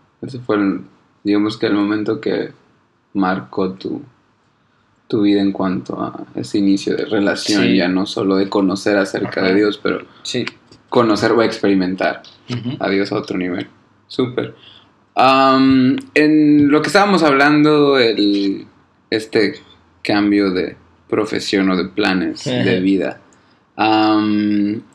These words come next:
Speaker 1: ¿eso te llevó a, a inscribirte a, al college?
Speaker 2: Al
Speaker 1: Ah,
Speaker 2: college. Ah,
Speaker 1: ¿cómo,
Speaker 2: Hillsong
Speaker 1: cómo
Speaker 2: College.
Speaker 1: surge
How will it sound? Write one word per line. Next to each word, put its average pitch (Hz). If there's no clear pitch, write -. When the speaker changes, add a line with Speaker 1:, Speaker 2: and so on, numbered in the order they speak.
Speaker 1:
¿eso 135
te 135
llevó 120
a, -
a 98
inscribirte 101
a, 82
al -
college? 101
Speaker 2:
Al 127
Speaker 1:
Ah, 135
Speaker 2:
college. 143
Ah, 120
Speaker 1:
¿cómo, 120
Speaker 2:
Hillsong 117
Speaker 1:
cómo 127
Speaker 2:
College. 123
Speaker 1:
surge 107